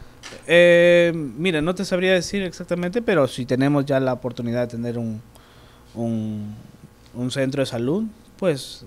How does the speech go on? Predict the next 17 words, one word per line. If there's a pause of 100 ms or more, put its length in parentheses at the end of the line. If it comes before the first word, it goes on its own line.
sería
muy
bueno
tener
la
oportunidad
de
tener
este
especialista,
¿no? (420)
Tal
vez
uno (600)
iniciando,
tal
vez,